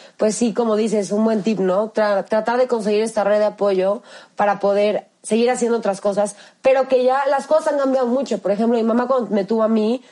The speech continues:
sí tuvo que dejar de trabajar. O incluso ni siquiera ella tuvo como que esa mentalidad de, "Ah, qué chingona, yo puedo seguir trabajando", y como que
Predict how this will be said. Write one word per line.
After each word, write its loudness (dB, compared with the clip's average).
sí -4
tuvo 2
que -2
dejar -2
de -12
trabajar. -4
O 0
incluso 0
ni -2
siquiera -4
ella -4
tuvo 0
como -2
que -2
esa 0
mentalidad 0
de, 0
"Ah, -2
qué -4
chingona, 0
yo 2
puedo 0
seguir 0
trabajando", 0
y 0
como -2
que -2